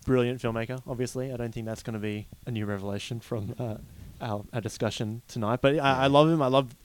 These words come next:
Speaker 1: the films that I've seen of his, and I think it's phenomenal that this guy has basically, you know, without him, there is no Star Wars.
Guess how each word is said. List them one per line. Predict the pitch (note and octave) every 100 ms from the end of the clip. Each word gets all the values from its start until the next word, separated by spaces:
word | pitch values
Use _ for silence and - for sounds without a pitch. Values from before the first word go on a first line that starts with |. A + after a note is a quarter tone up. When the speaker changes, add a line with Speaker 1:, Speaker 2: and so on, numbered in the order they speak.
| - -
Speaker 1:
the | -
films | - C#3 C#3 B2+
that | A#2+
I've | A2
seen | - B2
of | C#3
his, | - D3+ E3 E3+ - - _ -
and | A#2+
I | A#2+
think | C#3
it's | B2 -
phenomenal | - A2+ A2 B2 C3
that | B2+ -
this | A#2+ - -
guy | A#2+ A#2+
has | A#2 G#2+
basically, | A#2 A2+ - B2 A2 - - - - -
you |
know, | B2 A#2 - - _ _
without | C#3+ C3+ C#3 C3
him, | - D3+ A#2+ A2+ _ _ -
there | A2 A2
is | A#2
no | B2+
Star | B2 - G2
Wars. | F#2+ F#2+ A2 B2+